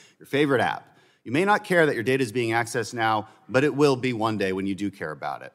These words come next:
And here's the real problem. With data comes power. They can choose what you see and how you see it. They can make you believe things that are not true. They can encourage you to engage in behavior that will destroy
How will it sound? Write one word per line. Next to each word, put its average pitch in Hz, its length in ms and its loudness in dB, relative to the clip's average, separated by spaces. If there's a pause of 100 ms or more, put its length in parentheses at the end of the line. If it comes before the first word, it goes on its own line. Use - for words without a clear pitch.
(140)
And - 80 -12
here's 156 200 -2
the 170 80 -2
real 143 200 2
problem. 85 400 -2
With 87 120 -10
data 143 240 -2
comes 147 240 -4
power. 95 480 0 (260)
They 127 100 -6
can 123 120 -4
choose 143 240 -2
what 127 100 -4
you 107 80 -8
see 170 240 -4
and 208 120 -4
how 143 100 -4
you 135 120 -2
see 123 280 -6
it. 82 100 -8
They 107 80 -6
can 120 100 -10
make 120 160 -4
you 131 60 -10
believe 120 320 -2
things 185 220 -6
that 151 100 -4
are 139 100 0
not 131 200 0
true. 117 280 -4 (220)
They 131 100 -2
can 131 120 -6
encourage 160 400 -2
you 175 60 -6
to 147 120 0
engage 131 300 0
in 127 80 -2
behavior 160 420 -2
that 151 140 -2
will 123 80 -6
destroy 139 500 -4